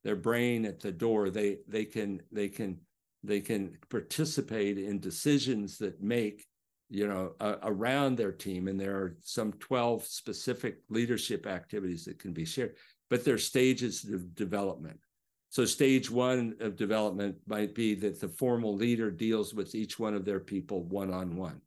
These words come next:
Imagine if you were planning a, a vacation and mom is the one <laughs> who tells each of the, each of the members of the family, "This is what we're gonna do." Think of stage two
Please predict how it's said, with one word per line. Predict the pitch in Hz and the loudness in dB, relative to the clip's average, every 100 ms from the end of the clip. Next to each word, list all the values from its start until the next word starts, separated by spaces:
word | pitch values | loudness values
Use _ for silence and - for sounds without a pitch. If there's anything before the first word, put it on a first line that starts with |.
| _ _ _ _ _ - | _ _ _ _ _ -2
Imagine | 107 117 120 117 131 | 2 2 2 2 2
if | 110 - | 2 0
you | 113 | 2
were | 104 | 2
planning | 101 113 107 110 107 104 | 2 0 0 0 0 -2
a, | 101 98 98 - | -2 -4 -8 -6
a | 98 95 | -4 0
vacation | 101 98 113 110 110 101 85 82 _ _ _ 101 | 0 0 2 2 2 -2 -4 -8 _ _ _ -4
and | 101 98 95 | -2 -2 0
mom | 110 117 117 113 | 2 4 4 4
is | 107 - | 0 0
the | 107 | 0
one | 107 104 95 - | 2 0 -2 -4
<laughs> | |
who | 139 117 120 - 165 - | -4 -4 -6 -6 -6 -6
tells | - 127 117 107 | -4 -2 0 0
each | 127 117 131 | -2 0 -2
of | 110 | -2
the, | 107 101 - - 165 160 | -2 -4 -8 -16 -12 -2
each | 135 143 143 | 4 6 6
of | 123 | 4
the | |
members | 113 117 117 113 | 4 2 2 2
of | |
the | 110 101 113 | 0 0 0
family, | 110 101 | 0 0
"This | 104 147 | 2 2
is | 156 120 | 2 -2
what | 117 113 | -4 -4
we're | 95 110 | 0 0
gonna | 98 104 95 | 2 0 0
do." | 90 98 78 67 _ _ _ - | -2 -2 -4 -8 _ _ _ 0
Think | 143 | 4
of | 139 113 | 4 4
stage | - 127 123 110 - | 4 4 4 2 -4
two | - 180 120 76 | 2 4 6 2